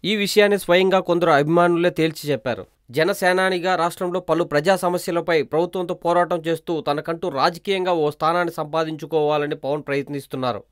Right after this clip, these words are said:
ఇలాంటి సమయంలో బాహుబలి సినిమాకు సంబంధించిన వ్యవహారంలో జనసేనాని తలదించుకునేలా చేశారు. రాష్ట్రంలో అనేక చోట్ల బాహుబలి సినిమాను చూడవద్దని పవర్ స్టార్ పవన్ కళ్యాణ్ అభిమానులు కొందరు పిలుపునివ్వడం చర్చనీయాంశంగా మారింది.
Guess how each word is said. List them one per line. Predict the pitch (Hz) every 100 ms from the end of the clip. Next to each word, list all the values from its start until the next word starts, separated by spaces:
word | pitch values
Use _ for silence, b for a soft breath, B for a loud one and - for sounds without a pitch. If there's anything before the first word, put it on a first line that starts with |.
| -
ఇలాంటి | 170 220 202
సమయంలో | 196 196 196 196
బాహుబలి | 160 160 190 190 190
సినిమాకు | 180 180 180 170
సంబంధించిన | 160 165 170 160 156
వ్యవహారంలో | 151 151 160 165 160 143 127
జనసేనాని | 117 160 165 165 160 156
తలదించుకునేలా | 135 147 151 147 143 147 151 151 151
చేశారు. | 135 135 117 101 117 _ _ -
రాష్ట్రంలో | 165 185 208 202
అనేక | 170 180 180 180
చోట్ల | 180 180
బాహుబలి | 151 165 180 180 175
సినిమాను | 170 165 165 165
చూడవద్దని | 160 165 175 160 156 170
పవర్ | 175 165 180
స్టార్ | - 185 -
పవన్ | 160 175
కళ్యాణ్ | 175 165 165
అభిమానులు | 151 147 160 156
కొందరు | 156 147 143
పిలుపునివ్వడం | 139 151 147 156 143 147 147
చర్చనీయాంశంగా | - 151 151 147 147 143 143
మారింది. | 127 123 113 101